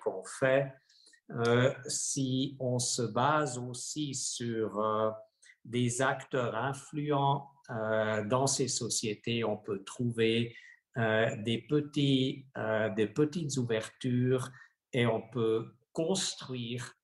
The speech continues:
euh, à fur et à mesure une confiance dans l'humanitaire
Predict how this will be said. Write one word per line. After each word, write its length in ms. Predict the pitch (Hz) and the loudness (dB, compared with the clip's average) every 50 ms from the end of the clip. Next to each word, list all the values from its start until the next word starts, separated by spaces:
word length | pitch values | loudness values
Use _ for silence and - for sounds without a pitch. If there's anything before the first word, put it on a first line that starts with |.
| - - | -8 -6
euh, 260 | - 101 101 107 - - | -4 -2 0 -2 -2 -2
à 120 | - 113 117 | -2 -4 -4
fur 300 | - - 156 147 135 123 | -4 -2 0 2 2 2
et 80 | 117 | 2
à 100 | 107 104 | 2 2
mesure 460 | 104 110 117 113 110 120 123 120 107 | 2 0 0 0 0 0 0 0 0
une 220 | 104 95 98 95 - | -2 -2 -4 -2 0
confiance 1000 | - 135 139 139 139 - - 123 117 110 110 113 127 123 123 - - - - - 135 | 2 4 4 4 2 0 -2 -2 -2 -2 -2 -2 -4 -2 -2 -2 -4 -4 -6 -6 -4
dans 180 | 120 107 107 | -2 -2 -2
l'humanitaire 880 | 104 107 104 104 98 98 101 101 104 - - 120 113 113 117 120 117 | -2 -2 0 0 0 0 -2 -2 -4 -4 -4 -2 -2 0 0 -2 -4